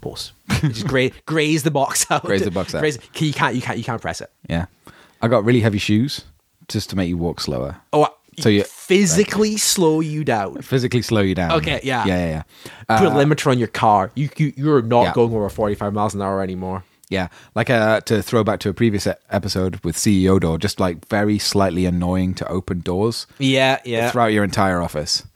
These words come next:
Speaker 2: So it just takes you a little bit longer to get anywhere.
Speaker 1: Could we, could we, like, follow you around and make sure, like, we're walking, like, you're walking down the street, we, we bump into you, slip things, you, you, that, that's it, you've missed your bus.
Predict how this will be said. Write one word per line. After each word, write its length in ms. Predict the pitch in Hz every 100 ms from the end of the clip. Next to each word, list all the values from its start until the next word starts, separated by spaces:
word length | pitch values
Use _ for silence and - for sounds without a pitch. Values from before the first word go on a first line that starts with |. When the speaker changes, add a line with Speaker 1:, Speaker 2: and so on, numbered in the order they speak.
| _
Speaker 2:
So 140 | -
it 80 | 95
just 120 | 82 -
takes 160 | 110
you 80 | 98
a 20 |
little 220 | 92 95
bit 100 | 92
longer 220 | 90 90 87
to 80 |
get 180 | 82 76
anywhere. 320 | 67 69 71 - _ -
Speaker 1:
Could 120 | 160
we, 100 | 160
could 160 | 151 160
we, 100 | 180
like, 140 | 160
follow 300 | - 156 139
you 140 | 139 139
around 240 | 123 123
and 100 | 117
make 180 | 113 120
sure, 320 | - 131 117
like, 260 | 113 101 - -
we're 100 | 127
walking, 160 | 123
like, 160 | 131 -
you're 140 | 127
walking 180 | 135 127
down 80 | 135
the 60 | 117
street, 200 | 131 127
we, 60 | 135
we 20 |
bump 240 | 120 123
into 300 | 127 127 - 110
you, 200 | 110 101
slip 260 | - 120
things, 140 | 123 104
you, 120 | 107
you, 100 | 110 107
that, 280 | - - -
that's 220 | 107 107
it, 40 | 92
you've 120 | 98
missed 220 | 107 107 -
your 80 |
bus. 420 | 85 87 92 -